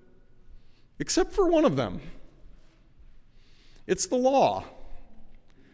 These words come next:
What was God doing on Mount Sinai? That's the subject of today's message. It's the subject of today's passage. And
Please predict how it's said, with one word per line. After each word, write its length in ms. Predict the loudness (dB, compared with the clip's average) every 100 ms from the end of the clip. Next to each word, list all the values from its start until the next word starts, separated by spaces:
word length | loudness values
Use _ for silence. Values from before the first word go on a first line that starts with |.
| -20 -20 _ -20 _ _ _ _ _ -8
What 360 | 4 6 6
was 220 | 4 0
God 400 | 2 2 4 2
doing 340 | 2 2 2 0
on 300 | 2 2 2
Mount 240 | 2 0
Sinai? 600 | -2 -2 0 0 -2 -6 -10 -14 -18 -20 -20 -20 -20 -20 _ _ _ _ _ _ -2
That's 360 | 2 2 2
the 120 | -2 0
subject 580 | 4 2 4 0 -2 -2
of 160 | -2 -2
today's 560 | -2 0 0 -2 -6 -10 -2
message. 480 | 0 2 -2 -4 -4
It's 180 | -4 -2
the 120 | -2
subject 480 | 0 0 2 -2 -2
of 200 | -4 -4
today's 380 | -2 0 0 -2
passage. 640 | -4 -2 -2 -2 -4 -8 -18 -20 -20 -20 -20 -18 -2
And 140 | 0